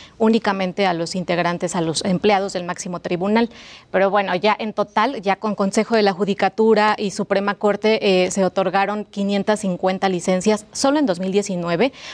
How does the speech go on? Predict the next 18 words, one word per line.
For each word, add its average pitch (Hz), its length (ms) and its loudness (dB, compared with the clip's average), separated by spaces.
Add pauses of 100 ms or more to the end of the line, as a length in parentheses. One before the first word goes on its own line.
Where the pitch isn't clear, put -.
pero 208 140 0
aquí 254 140 -2
el 277 60 0
dato 294 180 -2
curioso 208 320 0
es 220 80 -6
que 196 140 0
bajan 247 360 -2
a, 196 120 0
a 180 160 -2
trescientas 196 560 -2
veinticinco 190 800 0
en 175 220 -4
dos, 170 160 -2
en 185 260 -2
dos 180 140 -2
mil 202 180 2
veinte. 190 420 0